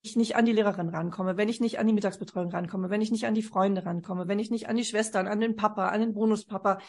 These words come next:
wenn ich dann einfach da sitze und denke so, „Ah, ich muss jetzt mit euch reden.“ Also dann wird's für mich auch irgendwann schwierig, dass, also meine Kontenance zu bewahren. Ähm,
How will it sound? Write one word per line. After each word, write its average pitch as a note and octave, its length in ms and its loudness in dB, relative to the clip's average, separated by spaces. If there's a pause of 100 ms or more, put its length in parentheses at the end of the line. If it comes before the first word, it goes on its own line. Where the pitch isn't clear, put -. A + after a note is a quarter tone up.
(260)
wenn A3 100 4
ich A3+ 80 4
dann A3+ 140 4
einfach B3+ 300 2
da A#3+ 220 4
sitze C#4 240 -4
und A#3+ 140 2
denke C4 220 2
so, A#3+ 140 -8 (120)
„Ah, A#4+ 320 8 (240)
ich C4 140 -6
muss F4+ 180 2
jetzt F4 140 4
mit F#4+ 120 2
euch D4+ 200 4
reden.“ C4+ 280 0
Also G#3 140 2
dann B3+ 240 2
wird's E4+ 180 -4
für C#4 120 -4
mich C4 240 0
auch - 160 6
irgendwann A#3 320 6
schwierig, B3 420 2
dass, A3 220 0 (400)
also A3 240 4 (480)
meine A3+ 840 2
Kontenance B3 720 6
zu C4+ 140 -2
bewahren. A3 580 2
Ähm, A3 280 -2